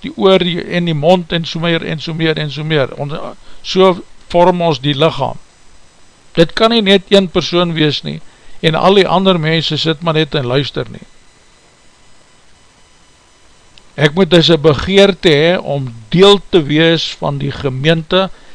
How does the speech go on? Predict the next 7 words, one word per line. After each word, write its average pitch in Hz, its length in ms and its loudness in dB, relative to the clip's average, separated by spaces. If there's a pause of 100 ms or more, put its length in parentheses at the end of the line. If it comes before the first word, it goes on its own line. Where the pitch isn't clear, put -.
(340)
en 135 260 -2
dit 180 240 4
wat 170 220 0
in 151 120 -2
die 151 140 0
gemeente 143 600 -2 (120)
plaasvind. 151 580 0